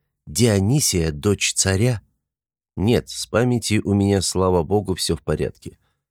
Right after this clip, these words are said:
Просто я видел тебя во сне». «Это ты так начинаешь за мной ухаживать?»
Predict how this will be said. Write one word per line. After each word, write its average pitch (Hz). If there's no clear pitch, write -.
Просто 101
я 95
видел 90
тебя 87
во 80
сне». 87
«Это 117
ты -
так -
начинаешь 127
за 123
мной 127
ухаживать?» 120